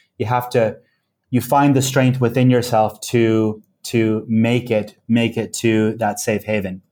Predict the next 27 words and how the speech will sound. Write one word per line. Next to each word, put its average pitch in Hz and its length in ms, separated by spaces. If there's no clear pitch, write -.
um, 104 400
to - 100
make 107 220
it - 100
to, 104 300
to - 120
terra 107 260
firma, 104 580
to 104 100
land. 95 460
And, 107 240
um, 101 440
th-, 127 340
there's 135 200
all 160 200
sorts 147 320
of 110 100
obstacles. 101 680
There, 113 180
there's, 107 380
there's 104 280
wind. 135 580
I'm 117 140
always 135 480
looking 117 280
at 104 120
wind. 98 400